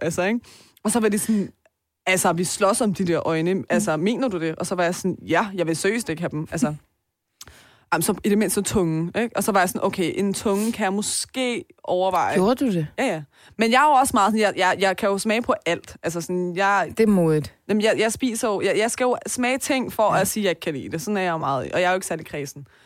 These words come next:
Speaker 2: Nej.
Speaker 1: Øhm, så jeg spiser den her tunge, og det, det, altså, jeg ved godt, det lyder klamt, ikke? Men det smagte overraskende godt, ikke?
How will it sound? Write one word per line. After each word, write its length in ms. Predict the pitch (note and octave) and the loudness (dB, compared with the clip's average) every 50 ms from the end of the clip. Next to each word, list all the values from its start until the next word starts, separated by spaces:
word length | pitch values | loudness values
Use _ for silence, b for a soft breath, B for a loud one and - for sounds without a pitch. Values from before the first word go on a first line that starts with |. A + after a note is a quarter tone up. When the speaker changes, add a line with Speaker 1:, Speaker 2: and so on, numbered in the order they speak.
| B | B
Speaker 2:
Nej. 440 | B F#3+ F#3 - - - F#3 F3+ G3+ G#3 G3+ G3 | B -12 -12 -14 -14 -4 0 2 2 4 2 2
Speaker 1:
Øhm, 380 | F#3+ F#3 F3+ E3+ E3+ D#3+ C#3+ - - _ - | 0 0 -2 -2 -4 -6 -6 -8 -12 _ -8
så 120 | - - | -4 -4
jeg 80 | G#3+ G#3+ | -2 -2
spiser 260 | - - B3+ A#3+ B3+ | -2 -2 -2 0 0
den 140 | A3 A3+ A3 | 2 2 2
her 80 | G3+ | 0
tunge, 360 | G3 - - G#3 G3+ G#3+ A3 - | 0 0 0 0 0 0 -2 -2
og 120 | F#3 - | -4 -4
det, 160 | F#3 - - | -4 -6 -8
det, 80 | - - - | -10 -4 -4
altså, 200 | G3+ - G3 - - - - | -2 -2 -2 -4 -4 -4 -4
jeg 100 | G3+ G3 | -2 -2
ved 100 | F#3 E3+ | 0 -2
godt, 160 | - F#3 - | -2 -4 -4
det 60 | - F3+ | -4 -4
lyder 100 | F3 D3 | -4 -2
klamt, 280 | - - F3+ - - F#3+ | -2 -2 -2 -2 -2 -4
ikke? 120 | F#3 - | -2 0
Men 100 | F3 E3+ | 0 0
det 80 | E3+ - | 0 -2
smagte 260 | - D#3+ D#3 D#3 - - | -2 -4 -4 -4 -2 2
overraskende 480 | F3+ F3 F3+ E3 D#3 C#3 - - D3 | 2 2 2 2 -2 -4 -6 -10 -10
godt, 220 | D3 - B2 - - - | -10 -10 -12 -10 -4 -4
ikke? 120 | G#3 G#3+ | -4 -4